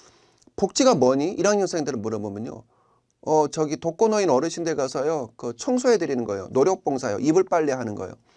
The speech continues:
그다음에 저 뭐야, 도시락 배달해 주는 거예요. 그다음에 어르신들 그 저기 목욕시켜 드리는 거예요. 그다음에 뭐 담장 무슨 뭐 이런 거 보수해 드리는 거. 그리고 또 뭐야, 어?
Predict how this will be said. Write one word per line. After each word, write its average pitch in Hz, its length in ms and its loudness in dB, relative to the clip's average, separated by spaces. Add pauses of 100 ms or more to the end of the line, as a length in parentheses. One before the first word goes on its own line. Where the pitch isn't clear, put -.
(560)
그다음에 139 380 0
저 117 220 -6
뭐야, 104 400 -4 (340)
도시락 180 380 0
배달해 151 320 -2
주는 120 280 -8
거예요. 90 220 -16 (540)
그다음에 143 260 -2
어르신들 139 760 2 (380)
그 - 160 -6
저기 117 220 -4
목욕시켜 135 580 2
드리는 110 260 -4
거예요. 92 280 -14 (520)
그다음에 139 320 -2
뭐 117 140 0
담장 151 520 0
무슨 120 240 -4
뭐 110 200 -2
이런 127 180 0
거 120 100 0
보수해 170 380 2
드리는 101 300 -8
거. - 220 -20 (880)
그리고 139 340 -2
또 131 120 -2
뭐야, 113 560 -4
어? 147 240 -14